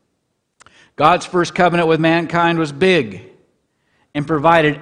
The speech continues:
everything that was needed at the time. See, that's how God's covenant is. It pro-, it, it's designed to provide everything that is needed at the time that you need it. Now, let's real quickly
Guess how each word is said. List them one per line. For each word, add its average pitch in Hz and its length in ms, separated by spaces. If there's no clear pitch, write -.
everything 190 720
that 156 140
was 143 180
needed 139 360
at 120 160
the 127 80
time. 98 420
See, - 140
that's 233 140
how 233 120
God's 170 300
covenant 196 380
is. 170 120
It 139 120
pro-, 165 100
it, 180 180
it's 170 140
designed 196 520
to 147 60
provide 180 560
everything 220 840
that 185 140
is 165 160
needed 190 500
at 190 360
the 170 80
time 165 560
that 131 160
you 160 100
need 226 200
it. - 240
Now, 190 120
let's - 220
real 214 260
quickly 214 540